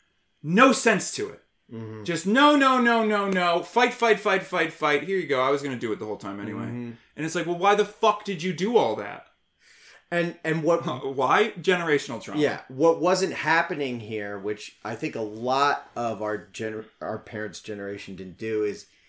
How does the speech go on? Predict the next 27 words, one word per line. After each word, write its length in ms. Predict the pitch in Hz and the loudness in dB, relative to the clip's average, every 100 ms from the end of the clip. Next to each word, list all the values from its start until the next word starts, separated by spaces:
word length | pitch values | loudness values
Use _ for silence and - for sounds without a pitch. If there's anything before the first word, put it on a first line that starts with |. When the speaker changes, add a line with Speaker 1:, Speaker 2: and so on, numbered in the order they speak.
| _ _ _ | _ _ _
Speaker 2:
sitting 580 | - - - 170 185 160 | -8 -4 0 2 2 2
down, 260 | 156 165 165 | 2 2 6
not 260 | 175 226 156 | 6 6 2
viewing 320 | 208 214 185 | 0 2 0
the 80 | 156 | 0
child 500 | - 165 165 151 143 | 4 6 6 4 2
as, 220 | 120 123 | -2 -2
"You 120 | 170 | 0
are 60 | 147 | 2
my 160 | 139 123 | 2 0
subordinate 760 | - 120 113 123 104 98 104 | -4 -6 -4 -4 -4 -8 -8
and 100 | 113 | -10
you 100 | 110 | -10
do 160 | 107 113 | -10 -8
whatever 240 | 110 104 101 | -8 -8 -10
the 60 | |
fuck 300 | - 101 - | -12 -14 -14
you 120 | 95 - | -20 -18
tell," 240 | - 135 131 | -12 -12 -8
no, 200 | 135 127 | -8 -6
but 180 | 117 - | -6 -4
sitting 240 | 160 151 | -4 -2
them 160 | 139 131 | -4 -4
down 220 | 123 117 | -4 -4
and 80 | 117 | -6
being 240 | 113 107 | -8 -10
like, 260 | 101 98 | -12 -16